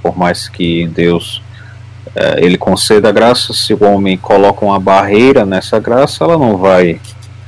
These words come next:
ela não vai gerar aquele, aquele efeito devido. Então, você vê muitos pontos, e aí isso me faz chegar a pensar, então, realmente que são essas duas, por causa que,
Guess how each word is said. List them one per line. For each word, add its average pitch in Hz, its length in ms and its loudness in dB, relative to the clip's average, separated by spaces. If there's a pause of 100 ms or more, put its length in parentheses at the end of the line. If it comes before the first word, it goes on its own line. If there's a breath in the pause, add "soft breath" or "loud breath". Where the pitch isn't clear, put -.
(120)
ela 90 180 -4
não 90 180 -6
vai 87 260 0
gerar 87 360 0
aquele, 85 440 -6 (540)
aquele 85 320 -2
efeito 87 680 -4 (440)
devido. 165 520 0 (640 loud breath)
Então, 98 1080 2
você 104 280 2
vê 117 120 4
muitos 120 380 0
pontos, - 540 -4 (120)
e 110 160 4
aí 117 560 4 (220)
isso 117 260 -6
me 117 140 -2
faz 101 640 -4 (160)
chegar 92 540 -2
a 92 60 0
pensar, 85 460 -8
então, 82 280 -8
realmente 82 420 -8
que - 260 -8 (380 loud breath)
são 90 220 -2
essas 117 320 0
duas, 113 500 0 (340)
por 156 100 2
causa 151 300 2
que, 131 340 0